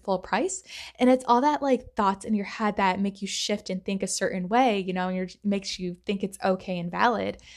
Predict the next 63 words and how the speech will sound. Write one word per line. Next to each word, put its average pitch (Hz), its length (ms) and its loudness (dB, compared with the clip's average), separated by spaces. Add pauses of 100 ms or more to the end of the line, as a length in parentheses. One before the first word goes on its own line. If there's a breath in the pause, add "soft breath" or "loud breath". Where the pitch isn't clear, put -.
(260 loud breath)
And 269 120 4
in 320 80 4
some 294 160 0
case, 254 160 4
obviously 185 300 -2
it 180 80 2
is, 233 260 4
depends 190 300 -4
on 185 180 -2
your 180 100 -2
lifestyle 180 520 -2
and 175 100 -2
all 175 80 -2
that 180 120 -6
kind 170 140 -8
of 170 60 -8
stuff. 247 340 -4 (420 loud breath)
But 214 100 4
for 233 100 -4
me, 302 140 0
I 262 60 6
was 254 100 2
like, 226 180 2
"Oh 226 60 -2
my 277 80 0
gosh, 302 200 -2
yes, 330 220 0
I've 226 260 -2
been 285 200 -6
spending 202 560 -4
so 196 160 -6
much 190 200 -4
money 185 160 -4
on 185 280 -2
one 180 200 0
transaction 175 600 -6
things," 175 420 -4
or, 175 340 0 (300 loud breath)
you 196 60 -2
know, 190 80 4
maybe 185 280 2
buying 196 380 4
some, 196 140 -6
like, 190 160 -2
lottery 180 340 0
tickets 175 340 -6
or 175 60 -10
scratch - 360 -4
offs, 175 160 -4
hoping 226 580 2
that 185 180 2
I'm 185 80 0
gonna, 185 180 0
like, 180 260 -2
win 185 240 -2
this 180 200 -4
miraculous 180 580 -4
money 170 240 -4
out 170 160 -4
of 170 80 -4
nowhere, 180 480 0
you 180 120 -4
know? 180 280 -4